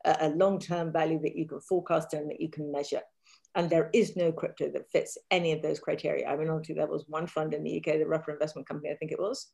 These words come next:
who, uh, bought a pile of Bitcoin and then sold out of it pretty quickly. And I suspect part of the selling out of it was to do with, um, A, they made a reasonable amount of money quickly, but also to say, "Well, that was an interesting experiment, but, but is this really an appropriate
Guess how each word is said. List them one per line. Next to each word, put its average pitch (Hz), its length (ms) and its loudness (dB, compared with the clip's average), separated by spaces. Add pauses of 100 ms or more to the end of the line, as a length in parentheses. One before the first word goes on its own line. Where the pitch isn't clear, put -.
(280)
who, 170 260 8
uh, 156 260 4
bought 190 180 0
a - 20 -2
pile 156 240 0
of - 80 -2
Bitcoin 151 500 0
and 147 140 -4
then 151 100 0
sold 156 260 4
out 147 80 4
of 143 100 -8
it - 100 -4
pretty - 160 -4
quickly. - 400 -4 (340)
And 147 220 4
I 139 80 -2
suspect - 460 -4
part 143 180 0
of 143 60 -8
the 160 80 -2
selling 143 300 -2
out 196 160 2
of 156 80 -4
it 151 140 2
was 160 200 -2
to 160 120 -2
do 156 220 -4
with, - 300 -2
um, 151 300 0 (400)
A, 165 100 4
they 156 120 -2
made 147 180 0
a 151 40 -4
reasonable 156 320 -4
amount 147 200 -6
of - 60 -14
money 156 180 -4
quickly, - 480 -4 (180)
but - 120 0
also 160 340 2
to 156 60 -2
say, - 160 0
"Well, 147 120 -4
that 147 100 -2
was 156 120 -6
an - 80 -6
interesting 156 360 -6
experiment, 147 560 -4
but, - 160 -6
but 156 140 -6
is 165 160 -2
this 156 180 -4
really 151 220 -2
an 147 80 -4
appropriate - 460 -6